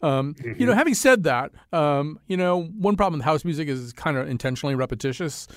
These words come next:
Speaker 1: Uh, so, uh, and, and it's also heavily produced. Uh, and in some ways, I feel like the stuff that I really like about Beyonce, uh, i-, is in fact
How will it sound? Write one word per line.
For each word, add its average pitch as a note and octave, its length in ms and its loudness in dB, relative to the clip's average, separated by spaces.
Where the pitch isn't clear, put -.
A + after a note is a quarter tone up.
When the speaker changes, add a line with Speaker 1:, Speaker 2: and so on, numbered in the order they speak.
Speaker 1:
Uh, C3 600 0
so, B2+ 640 0
uh, C3+ 280 -4
and, D#3 140 -10
and C3 240 0
it's B2 140 -4
also B2+ 460 0
heavily C#3+ 320 -4
produced. C3 680 -4
Uh, C3+ 280 0
and C#3+ 160 -2
in C#3+ 80 -2
some G#3+ 260 4
ways, D3 260 2
I B2+ 120 -2
feel D3 440 -2
like B2+ 340 -6
the C3+ 100 -2
stuff C#3 320 -4
that B2 100 -2
I A#2+ 40 0
really B2 240 -2
like B2 280 -2
about A#2+ 240 -4
Beyonce, A#2+ 640 -2
uh, C3+ 200 -2
i-, D#3+ 240 -2
is E3 220 2
in B2+ 160 -2
fact B2+ 500 -4